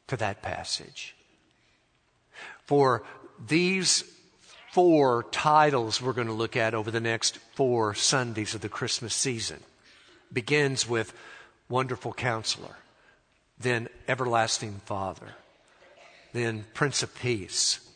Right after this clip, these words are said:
and on and on. We see that they have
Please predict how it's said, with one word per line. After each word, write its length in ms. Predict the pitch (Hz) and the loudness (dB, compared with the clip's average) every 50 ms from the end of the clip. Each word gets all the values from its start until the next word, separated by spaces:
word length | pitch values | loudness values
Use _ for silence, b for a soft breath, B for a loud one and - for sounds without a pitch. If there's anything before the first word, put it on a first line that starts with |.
| _ _ _ _ _ - | _ _ _ _ _ -12
and 120 | 107 107 - | -10 -8 -6
on 440 | - 123 120 104 101 101 95 90 87 - - - | -6 -4 -4 -4 -4 -6 -6 -8 -12 -16 -14 -12
and 160 | 110 104 98 | -10 -10 -8
on. 320 | - 107 107 95 85 80 - - - - _ _ b b b b b b b b b b b b b b b b b b _ - | -8 -8 -8 -8 -8 -12 -14 -18 -20 -20 _ _ b b b b b b b b b b b b b b b b b b _ -6
We 100 | 131 127 | -2 0
see 240 | - - 190 202 | 2 4 4 4
that 200 | 180 165 151 - | 4 4 2 4
they 160 | - 151 147 131 | 4 4 4 4
have 640 | 120 160 165 147 143 135 135 135 127 - - | 4 6 8 8 8 8 6 4 2 -4 -10